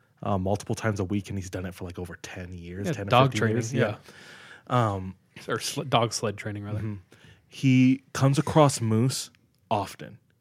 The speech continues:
Speaker 1: He's come across almost a thousand moose, from what he said. And this is the only time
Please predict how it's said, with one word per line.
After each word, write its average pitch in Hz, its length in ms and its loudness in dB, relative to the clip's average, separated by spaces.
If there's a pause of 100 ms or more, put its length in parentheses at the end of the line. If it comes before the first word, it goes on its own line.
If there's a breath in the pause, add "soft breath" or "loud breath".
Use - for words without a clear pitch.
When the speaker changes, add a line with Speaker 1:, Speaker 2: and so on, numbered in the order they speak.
(300)
Speaker 1:
He's - 200 -2
come 120 180 0
across 107 440 0
almost 110 360 -4
a 95 40 -8
thousand 95 540 -8
moose, 87 420 -14 (200)
from 95 240 -10
what 90 160 -10
he 95 180 -12
said. - 300 -14 (500)
And 104 240 -4
this 104 160 2
is 113 80 0
the 104 160 -2
only 123 260 4
time 104 600 0